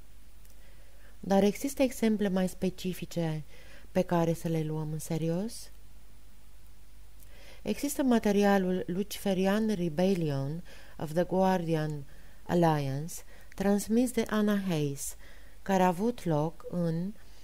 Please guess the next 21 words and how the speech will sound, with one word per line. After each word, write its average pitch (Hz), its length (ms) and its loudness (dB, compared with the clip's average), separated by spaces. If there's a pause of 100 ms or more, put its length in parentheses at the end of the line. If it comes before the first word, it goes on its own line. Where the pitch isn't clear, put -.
(840)
anul 180 640 2 (720)
douăzeci 185 540 2
și - 80 -6
cinci 180 260 -2
de 160 100 0
mii 170 220 0
cinci 185 260 -2
sute 165 320 -2
înainte 185 400 0
de 180 120 2
Hristos. 151 640 -6 (540)
Utilizând 202 480 2
tehnologii 202 540 2
avansate, 175 880 0 (600)
pentru 202 300 4
a 190 80 4
crea 202 260 2
mutația 196 520 2
A 185 60 4
D 175 60 0
N 165 180 2